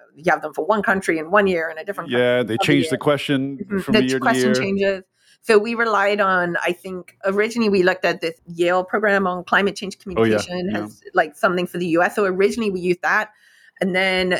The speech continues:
Speaker 1: you know, we, we wanted to be representative of more countries. And so we used a Pew,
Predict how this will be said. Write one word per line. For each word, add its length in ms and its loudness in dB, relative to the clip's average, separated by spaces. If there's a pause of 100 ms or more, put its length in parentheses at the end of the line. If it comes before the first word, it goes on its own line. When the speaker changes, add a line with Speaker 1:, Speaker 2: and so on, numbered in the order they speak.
Speaker 1:
you 140 2
know, 120 2
we, 280 0
we 120 2
wanted 360 0
to 320 4
be 100 -4
representative 640 -2
of 100 -10
more 220 -8
countries. 640 -12
And 140 -10
so 100 -4
we 80 -8
used 320 -2
a 120 4
Pew, 760 0